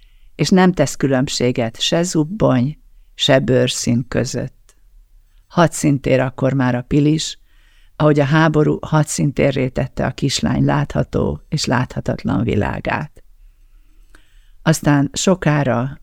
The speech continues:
elhallgatnak a fegyverek. Az idő pedig, nem törődve semmivel, ballag végtelen útján.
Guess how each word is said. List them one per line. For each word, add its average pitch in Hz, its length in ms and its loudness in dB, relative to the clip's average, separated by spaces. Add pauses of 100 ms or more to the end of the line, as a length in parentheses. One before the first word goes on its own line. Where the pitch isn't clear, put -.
(220)
elhallgatnak 139 760 0
a - 40 -6
fegyverek. 127 840 -6 (800)
Az - 200 -4
idő 165 300 4
pedig, 127 460 -2
nem 147 200 2
törődve 127 460 -4
semmivel, 131 800 -2 (460)
ballag 143 500 2
végtelen 104 640 -2
útján. - 680 -6